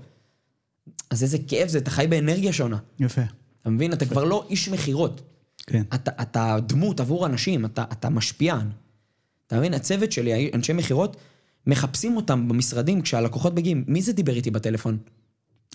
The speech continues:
Speaker 2: גדול.
Speaker 1: א-, איפה יונתן? איפה אמרי? איפה מת-, מי, מי דיבר איתי בטלפון?" יש לי סרטונים, אחי, אנשים באים, הביאו להם חיבוק. "תודה.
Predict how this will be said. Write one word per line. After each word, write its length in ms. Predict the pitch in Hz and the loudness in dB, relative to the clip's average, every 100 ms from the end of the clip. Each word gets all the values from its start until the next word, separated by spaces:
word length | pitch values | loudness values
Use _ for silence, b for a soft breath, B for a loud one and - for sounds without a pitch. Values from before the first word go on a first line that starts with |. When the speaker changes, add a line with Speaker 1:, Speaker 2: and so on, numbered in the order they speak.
| - | 2
Speaker 2:
גדול. 80 | 127 | 2
Speaker 1:
א-, 40 | 123 | 2
איפה 340 | - 160 202 | 0 0 0
יונתן? 420 | 170 131 135 123 | 0 0 0 0
איפה 180 | 135 190 | 0 0
אמרי? 360 | 160 123 120 107 | 0 0 0 0
איפה 300 | 135 185 160 | -2 0 -2
מת-, 240 | 139 139 135 135 | 0 0 -2 -4
מי, 140 | - 165 | -4 -2
מי 80 | 185 | 0
דיבר 180 | 226 240 | 0 0
איתי 140 | 127 | -2
בטלפון?" 360 | 117 113 110 107 - _ _ _ _ _ _ - | -2 -2 -2 -6 -10 _ _ _ _ _ _ 0
יש 80 | |
לי 60 | 196 | 0
סרטונים, 500 | 196 160 160 180 170 | 2 0 2 2 0
אחי, 260 | 147 131 127 | 0 0 0
אנשים 260 | 127 170 | 0 0
באים, 200 | 170 185 | 0 0
הביאו 180 | 127 156 | 0 0
להם 120 | 160 | 0
חיבוק. 380 | 139 147 165 - b b b b b | 0 0 0 -4 b b b b b
"תודה. 280 | - 123 185 | 0 2 2